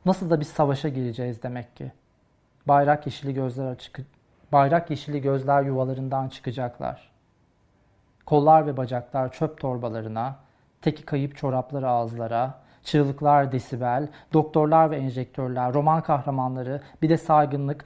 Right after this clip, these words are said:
Saygınlığı hiç unutmamak gerekiyor. Saygınlığa adeta bir Mehmet'e davranıldığı kadar iyi davranmak gerekiyor. Çünkü bu tıbbiyet bunu gerektirir. Bu tıbbiyet bizi kurtarır.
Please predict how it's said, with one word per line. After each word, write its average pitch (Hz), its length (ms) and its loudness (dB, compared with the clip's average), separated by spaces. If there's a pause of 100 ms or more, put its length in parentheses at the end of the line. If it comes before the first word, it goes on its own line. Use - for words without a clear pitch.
(140)
Saygınlığı 185 560 2
hiç 214 220 -4
unutmamak 139 600 -4
gerekiyor. 127 460 -6 (200)
Saygınlığa 208 720 4
adeta 202 400 2
bir 202 100 -4
Mehmet'e 180 560 -2
davranıldığı 180 600 2
kadar 190 220 -2
iyi 175 220 -2
davranmak 117 580 -2
gerekiyor. 131 400 -8
Çünkü 185 280 -10
bu 220 140 -8
tıbbiyet 196 560 0
bunu 175 180 -4
gerektirir. 127 600 -8 (260)
Bu 247 120 -6
tıbbiyet 190 480 0
bizi 175 160 -6
kurtarır. 139 560 -8